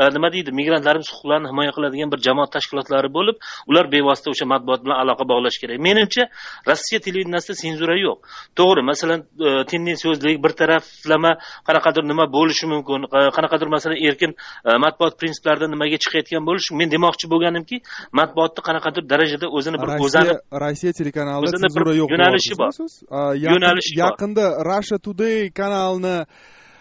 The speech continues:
Speaker 2: e, muxbiri aynan shu senzuralar haqida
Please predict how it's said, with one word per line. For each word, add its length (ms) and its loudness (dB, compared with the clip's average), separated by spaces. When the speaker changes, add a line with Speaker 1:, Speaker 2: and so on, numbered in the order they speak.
Speaker 2:
e, 100 -4
muxbiri 480 0
aynan 380 -4
shu 80 -12
senzuralar 580 -2
haqida 280 -6